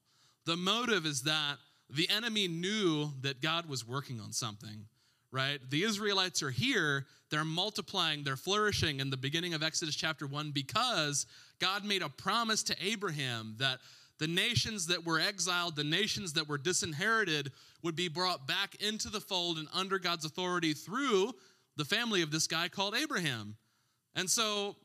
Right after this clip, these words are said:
the forces of darkness look at this and they're like, "Oh, okay, they're doing pretty well.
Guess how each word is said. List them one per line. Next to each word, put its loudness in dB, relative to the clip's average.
the -6
forces 0
of -4
darkness 0
look -4
at -4
this 0
and -4
they're 0
like, -2
"Oh, -4
okay, 0
they're 0
doing -2
pretty 0
well. 2